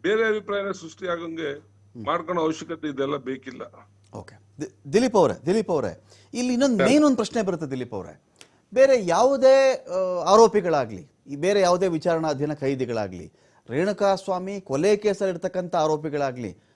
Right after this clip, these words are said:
Speaker 2: "ನನಗೆ ದಿಮ್ ಕೊಡ್ಲಿಲ್ಲ, ನನಗೆ ಹಾಸಿಗೆ ಕೊಡ್ಲಿಲ್ಲ, ನನಗೆ ತಟ್ಟೆನ ಎಸ್ದ್ಬಿಟ್ರು,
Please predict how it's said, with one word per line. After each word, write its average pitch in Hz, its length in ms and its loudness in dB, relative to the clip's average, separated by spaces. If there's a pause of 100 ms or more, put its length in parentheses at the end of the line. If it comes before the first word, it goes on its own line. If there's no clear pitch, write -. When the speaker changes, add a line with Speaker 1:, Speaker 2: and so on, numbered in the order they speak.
Speaker 2:
"ನನಗೆ 170 260 -4
ದಿಮ್ 165 160 -2
ಕೊಡ್ಲಿಲ್ಲ, 135 680 -6 (220)
ನನಗೆ 147 140 -4
ಹಾಸಿಗೆ 151 260 -6
ಕೊಡ್ಲಿಲ್ಲ, 123 640 -8 (440)
ನನಗೆ 151 140 -4
ತಟ್ಟೆನ 156 280 -4
ಎಸ್ದ್ಬಿಟ್ರು, 127 640 -8